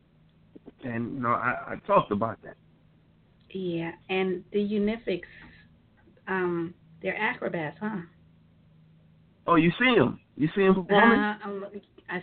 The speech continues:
Speaker 2: see 'em now. I'm like, "They're a bunch of acrobats." I mean,
Speaker 1: It,
Speaker 2: it was
Speaker 1: it's,
Speaker 2: interesting. They
Speaker 1: it's
Speaker 2: really,
Speaker 1: Yeah, it, it's a performance where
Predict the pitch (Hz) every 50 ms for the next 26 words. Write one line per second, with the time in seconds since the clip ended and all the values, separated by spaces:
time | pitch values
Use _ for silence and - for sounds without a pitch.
0 | - - 247 254 226 190 185 196 208 214 208 190 170 165 175 180 185 - - -
1 | _ 185 180 - - 185 196 202 180 - - 175 - - _ _ 165 170 143 135
2 | 127 _ _ _ _ _ _ _ _ - - _ 311 339 359 349 320 311 311 _
3 | _ - - - - 302 320 339 330 349 320 320 339 - 247 339 320 - _ 285
4 | 254 226 202 190 _ _ _ _ _ _ _ _ _ - 294 320 285 247 226 180
5 | 269 285 202 156 180 175 - - - - _ _ _ _ _ _ _ _ _ _
6 | _ _ _ _ _ _ _ _ _ _ _ _ _ _ _ _ _ _ _ -
7 | _ _ _ - - 196 202 151 - 175 175 - - 185 180 - 190 170 - 165
8 | 151 - - - 196 214 208 190 185 156 - - 127 143 151 151 147 143 139 135